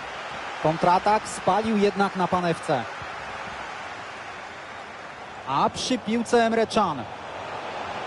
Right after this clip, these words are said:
Dobra teraz szansa na centrę. Dobre wycofanie ze skrzydła.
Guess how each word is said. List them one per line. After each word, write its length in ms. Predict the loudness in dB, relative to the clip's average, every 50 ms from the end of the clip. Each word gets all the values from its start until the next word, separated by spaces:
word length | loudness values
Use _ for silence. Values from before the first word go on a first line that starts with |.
| -6 -6 -6 -6 -6 -6 -6 -6 -6 -6 -6 -6 -6 -6 -6 -6 -6 -6 -4 -4 -4 -4 -4 -4 -2 0
Dobra 260 | 2 2 4 2 2
teraz 260 | 4 2 2 2 2
szansa 260 | 2 2 4 4 4
na 120 | 4 4 4
centrę. 460 | 4 2 2 4 4 4 4 4 2 0 -4 -6 -8 -8 -8 -8 -8 -8 -4 2
Dobre 400 | 4 4 4 6 6 6 6 6
wycofanie 480 | 4 4 2 4 4 4 2 2 2 2
ze 120 | 2 0
skrzydła. 460 | 0 0 2 4 4 6 6 4 4